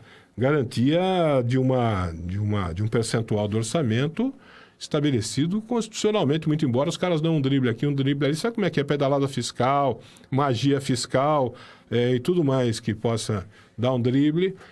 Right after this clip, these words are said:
É, ma-, mas se trabalha com aquele percentual e, e, né, e, e, e não se, não se mexe naquilo. Então tem que ter uma sensibilidade pra isso.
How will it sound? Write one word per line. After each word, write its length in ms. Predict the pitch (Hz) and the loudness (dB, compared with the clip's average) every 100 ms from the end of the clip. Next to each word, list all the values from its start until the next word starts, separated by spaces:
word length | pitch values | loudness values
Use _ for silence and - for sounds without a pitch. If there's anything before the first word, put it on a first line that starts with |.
| - - | -20 -4
É, 360 | 131 135 127 | 0 2 2
ma-, 160 | 135 175 | 2 2
mas 320 | 165 160 156 170 - - - - - - - | 2 2 -2 -6 -12 -18 -18 -20 -20 -20 -16
se 200 | - - | -6 -4
trabalha 560 | 147 160 160 180 202 240 | 0 0 2 0 0 0
com 160 | 285 294 | 0 -2
aquele 240 | 302 302 | 0 0
percentual 800 | 320 - 247 - 139 185 220 185 | -2 0 -2 2 2 4 2 2
e, 380 | 151 123 104 110 | 2 0 0 0
e, 20 | |
né, 300 | 123 185 160 | 0 0 0
e, 100 | 143 | 0
e, 420 | 143 127 139 117 | 0 -2 -2 -2
e 60 | 127 | -2
não 160 | 117 135 | -2 -2
se, 140 | 151 | -2
não 260 | 151 151 151 | 0 0 0
se 140 | 160 | 0
mexe 220 | 143 139 | 0 0
naquilo. 420 | 214 214 156 101 - - - - - | -2 2 0 0 -4 -20 -18 -18 -8
Então 240 | 139 139 220 | -2 0 0
tem 280 | 214 208 247 | 2 0 0
que 100 | 208 | -2
ter 180 | 185 | 0
uma 140 | 208 220 | 2 0
sensibilidade 800 | 233 220 190 214 226 160 208 196 | 0 -2 0 0 2 0 0 0
pra 200 | 233 196 | 0 2
isso. 500 | 143 208 - - | 2 2 -2 -8